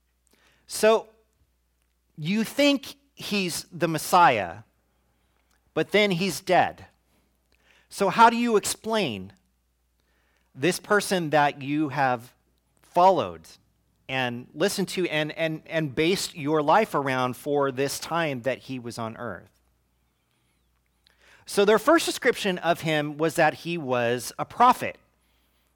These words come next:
who was great in word and deed. And if Jesus was not the Messiah,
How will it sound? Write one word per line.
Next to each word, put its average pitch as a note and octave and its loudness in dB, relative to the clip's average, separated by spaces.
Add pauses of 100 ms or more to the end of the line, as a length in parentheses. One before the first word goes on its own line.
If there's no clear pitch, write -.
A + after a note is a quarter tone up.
(140)
who F3+ 2
was D3+ -2
great F#3 0
in E3+ -4
word F3 0
and D3 -8
deed. G#2+ -6 (1080)
And F3+ 2
if F#3 2
Jesus B3+ 0
was A#3 2
not G#3 2
the G3 -2
Messiah, E3 4